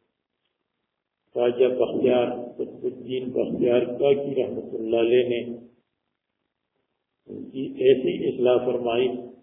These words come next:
کہ ایک مرتبہ عوارف المعارف جو سہروردی کی کتاب ہے وہ لکھ رہے تھے، حضرت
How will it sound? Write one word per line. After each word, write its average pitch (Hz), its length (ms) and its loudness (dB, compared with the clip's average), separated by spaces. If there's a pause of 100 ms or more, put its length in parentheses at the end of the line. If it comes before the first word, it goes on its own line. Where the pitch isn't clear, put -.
(1080)
کہ - 40 -8
ایک 127 280 0
مرتبہ 131 540 0
عوارف 127 680 6
المعارف 123 760 2 (1080)
جو 131 140 6
سہروردی 135 760 4
کی - 340 -8
کتاب 123 320 2
ہے - 180 -2 (1600)
وہ 123 180 -2
لکھ 123 320 0
رہے 135 320 6
تھے، - 320 0 (1800)
حضرت 123 300 0